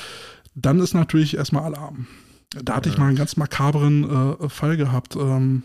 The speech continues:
Speaker 1: mit einem Toten.
Speaker 2: Wie?
Speaker 1: Ja, äh, <laughs> ich krieg einen, krieg einen Anruf, ähm, und von wegen, ähm, ja, äh, Anlage steht, äh, und, äh, da ist jemand eingeschlossen. Und dann frage ich so,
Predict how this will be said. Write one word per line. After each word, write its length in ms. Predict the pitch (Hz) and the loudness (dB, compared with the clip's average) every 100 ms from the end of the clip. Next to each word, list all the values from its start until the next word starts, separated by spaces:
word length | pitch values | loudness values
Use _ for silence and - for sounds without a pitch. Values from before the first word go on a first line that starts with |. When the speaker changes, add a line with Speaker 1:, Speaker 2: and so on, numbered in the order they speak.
| - | -8
Speaker 1:
mit 140 | - - | -6 -4
einem 100 | 131 | 0
Toten. 400 | 143 165 139 123 _ _ _ _ _ _ _ _ _ _ _ - _ | -2 -2 -4 -6 _ _ _ _ _ _ _ _ _ _ _ -20 _
Speaker 2:
Wie? 280 | 104 101 87 _ - - - _ - | -6 -4 -6 _ -20 -20 -20 _ -4
Speaker 1:
Ja, 480 | 127 135 139 139 131 | -2 0 0 -2 0
äh, 20 | - - - 190 - | 0 -2 0 2 2
<laughs> 580 | 185 - 165 - - - | -2 -4 -6 -6 -8 -6
ich 120 | 139 | -6
krieg 240 | - 151 151 | -2 -2 2
einen, 220 | 156 147 | 0 0
krieg 200 | - 143 | 0 2
einen 100 | 143 | 4
Anruf, 480 | 135 175 220 254 - | 4 4 2 0 -2
ähm, 460 | 156 156 160 165 160 - _ _ _ _ | 0 4 6 4 2 -4 _ _ _ _
und 200 | - 143 | -4 -2
von 220 | 131 151 139 | -2 0 2
wegen, 260 | 151 156 135 | 2 0 0
ähm, 360 | 139 139 143 - | 0 2 0 -2
ja, 360 | 135 135 175 180 - | -4 -2 -2 -6 -6
äh, 320 | 135 151 143 - | -4 -4 -4 0
Anlage 420 | 156 156 147 135 | 2 2 2 0
steht, 440 | - 135 208 - 165 | 0 0 0 -2 -2
äh, 20 | |
und, 600 | 156 165 175 151 160 - | 0 2 0 0 -2 0
äh, 260 | 151 151 | 0 0
da 200 | 151 135 | 0 -2
ist 160 | 156 - | -2 0
jemand 240 | 160 151 | 2 2
eingeschlossen. 680 | 135 151 160 - 123 123 120 - _ - - - - | 2 2 2 2 2 4 2 -2 _ -20 -20 -20 -16
Und 60 | - | -6
dann 120 | 123 | -4
frage 280 | 123 131 131 | -4 -2 0
ich 60 | 131 | 0
so, 300 | 139 131 139 | 2 2 2